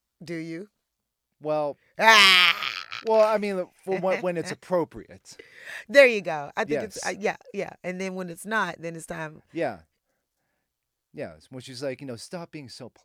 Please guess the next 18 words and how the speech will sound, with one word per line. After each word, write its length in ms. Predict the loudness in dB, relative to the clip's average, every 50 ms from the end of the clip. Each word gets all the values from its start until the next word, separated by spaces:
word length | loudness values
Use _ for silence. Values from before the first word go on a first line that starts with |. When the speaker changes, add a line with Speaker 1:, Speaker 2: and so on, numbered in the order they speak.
| _ _
Speaker 2:
polite." 200 | _ -20 -20 _ _ _ _ _ -20 -18 -16
Speaker 1:
Yes. 320 | -16 -16 -16 -16 -18 -18 -18 -20 -20 -20 -20 -20 _ _ _ -16
Speaker 2:
Yeah, 160 | -14 -14 -14 -12
that's 220 | -14 -14 -16 -14 -16
when, 80 | -16
like, 180 | -16 -16 -18 -18 _
they'll 180 | -20 -20 -20 -20
just, 160 | -20 -20 -20 -20
like, 100 | -20 _ _ _ _ _ _
flip 180 | -20 -20 -20 _
that 160 | -20 -20 -20
switch. 440 | _ -20 _ -20 -20 -20 _ -20 -20 _ _ _ _ _ _ _ _ -20 -20 -12 _ -2
Speaker 1:
I 60 | 0
don't, 220 | 0 -2 -4 -6 -8 -6
I 80 | -6
don't 200 | -6 -6 -10 -12
think 220 | -12 -12 -12 -12 -12
women 460 | -14 -14 -12 -14 -16 -18 -20 -20 _